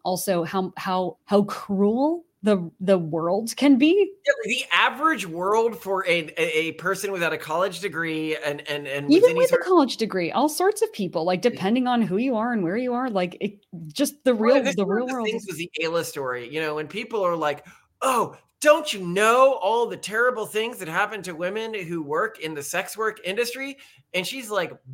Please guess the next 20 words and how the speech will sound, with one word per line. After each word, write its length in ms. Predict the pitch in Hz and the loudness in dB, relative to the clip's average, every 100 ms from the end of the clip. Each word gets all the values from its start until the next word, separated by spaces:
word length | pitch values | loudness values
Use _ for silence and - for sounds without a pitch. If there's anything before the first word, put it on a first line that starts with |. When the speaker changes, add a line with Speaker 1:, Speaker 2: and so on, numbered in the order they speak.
| - - | -6 2
Speaker 2:
Bitch, 400 | 277 339 - - _ _ - | 4 2 -6 -12 _ _ -12
do 120 | 180 | -6
you 120 | 294 | -2
know 140 | 440 427 | 0 2
what 140 | 339 | 2
I 60 | 302 | 2
was 160 | 240 | 0
doing 320 | 143 190 202 | -4 -2 -2
before 240 | 202 - 214 | -4 -6 -6
sex 320 | - 214 - | -4 -6 -4
work? 200 | 220 214 | -4 -2
I 80 | 214 | -2
was 220 | 277 214 | -2 -4
working 380 | 143 196 202 226 | -6 -6 -6 -6
in 80 | 208 | -4
a 60 | 175 | -4
factory, 800 | - - 135 135 - 95 - _ _ _ _ | -6 -4 -4 -4 -12 -18 -20 _ _ _ _
okay? 540 | 147 156 170 175 202 214 _ _ 185 | -6 0 2 4 0 -4 _ _ 2
I 180 | 247 247 | 4 2
hated 520 | - 240 226 220 | -4 -6 -6 -4